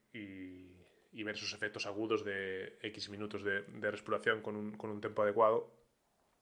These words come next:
de cómo, cómo varía esa, esa estimulación del simpático frente al parasimpático. Sí que es cierto que la situación no, no es la ideal, ¿no? Si estamos en un pabellón, si estamos en competición, probablemente el jugador,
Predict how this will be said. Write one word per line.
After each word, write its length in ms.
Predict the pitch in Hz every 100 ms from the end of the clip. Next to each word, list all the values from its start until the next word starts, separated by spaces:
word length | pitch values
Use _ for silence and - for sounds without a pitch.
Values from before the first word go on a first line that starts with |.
| - -
de 180 | 104 101
cómo, 760 | 104 104 101 95 98 95 - -
cómo 240 | 113 107
varía 260 | 104 110 110
esa, 460 | - 107 104 - -
esa 200 | 113 110
estimulación 520 | - 107 104 107 107
del 140 | 101
simpático 420 | 107 - 104 107 104
frente 200 | 110 104
al 80 |
parasimpático. 680 | 101 104 - 104 104 - - - - - - - - - - - _
Sí 180 | - 147
que 80 | 131
es 80 | 120
cierto 300 | 151 127 120
que 100 | 117
la 580 | 117 117 117 120 113 -
situación 840 | - - 113 131 131 120 117 120
no, 120 | 123 123
no 160 | 127
es 100 | 117
la 120 | 117
ideal, 320 | 110 127 147 135
¿no? 100 | 117
Si 80 |
estamos 240 | 120 107 104
en 60 |
un 80 | 110
pabellón, 480 | 107 107 135 147 147
si 80 | 117
estamos 280 | 110 104 104
en 100 | 104
competición, 500 | 104 104 104 135 127
probablemente 380 | 110 104 104
el 60 | 104
jugador, 520 | 107 101 113 104 104